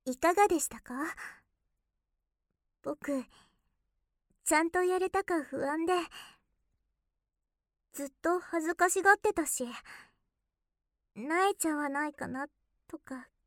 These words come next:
気になって。い-、言われてみればそうですよね。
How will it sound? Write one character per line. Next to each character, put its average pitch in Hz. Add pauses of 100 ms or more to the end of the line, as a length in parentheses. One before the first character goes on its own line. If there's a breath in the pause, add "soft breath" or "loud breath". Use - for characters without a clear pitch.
(380)
気 294
に 320
な 370
っ 392
て。 -
い-、 269 (3750 loud breath)
言 320
わ 370
れ 440
て 480 (240)
み 381
れ 302
ば 262
そ 403
う -
で 466
す 339
よ 254
ね。 269